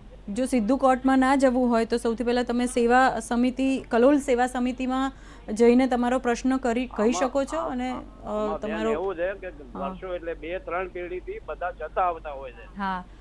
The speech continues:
Speaker 2: જતા
Speaker 1: આ
Speaker 2: રસ્તાનો અવરોધો થાય છે, એના માટે ખાસ છે.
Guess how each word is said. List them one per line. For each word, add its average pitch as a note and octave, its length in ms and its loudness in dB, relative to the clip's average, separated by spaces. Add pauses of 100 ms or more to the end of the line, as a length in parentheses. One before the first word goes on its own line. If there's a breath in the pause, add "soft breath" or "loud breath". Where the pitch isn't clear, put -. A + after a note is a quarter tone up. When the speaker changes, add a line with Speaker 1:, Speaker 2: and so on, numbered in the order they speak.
Speaker 2:
જતા D#3+ 260 -8
Speaker 1:
આ F3 120 2
Speaker 2:
રસ્તાનો F3 420 -10
અવરોધો E3+ 500 -10
થાય C#3 240 -8
છે, C#3+ 60 -12
એના D3 320 -10
માટે D3+ 280 -10
ખાસ C#3+ 280 -10
છે. - 440 -20